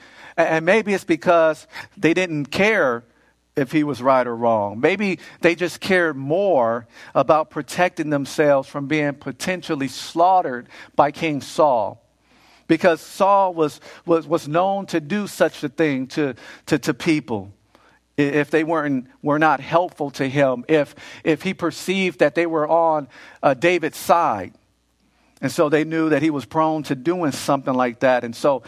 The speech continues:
and maybe that was the thought in their minds, that they wanted to protect themselves from him. And so they were gonna be, uh, proactive in, in ratting out David.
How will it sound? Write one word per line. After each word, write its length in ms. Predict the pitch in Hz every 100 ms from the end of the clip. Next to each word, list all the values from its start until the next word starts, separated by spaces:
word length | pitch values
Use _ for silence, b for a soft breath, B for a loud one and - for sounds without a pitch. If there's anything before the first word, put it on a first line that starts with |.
| B B
and 160 | 160
maybe 300 | 143 202 180
that 180 | 170 175
was 160 | 180 -
the 140 | 147
thought 420 | - 160 151 123 B B
in 140 | 147
their 160 | 156 165
minds, 400 | 147 143 135 131
that 160 | 139 135
they 120 | 165
wanted 280 | 160 160 147
to 100 | 139
protect 480 | 143 - 180 175
themselves 760 | - 147 - 139 131 120 117 - B B -
from 280 | - 175
him. 240 | 160 143 135
And 80 | 131
so 200 | 165 147
they 140 | 175
were 120 | 196
gonna 220 | 185 180
be, 340 | 160 175 175 151 B B -
uh, 160 | 151
proactive 840 | 139 190 165 180 196 - 151 120 -
in, 280 | 156 139 117 b b
in 200 | 147 135
ratting 380 | 127 170 170 156
out 300 | 156 151 139 - _ _ _ 120
David. 540 | 143 165 151 113 101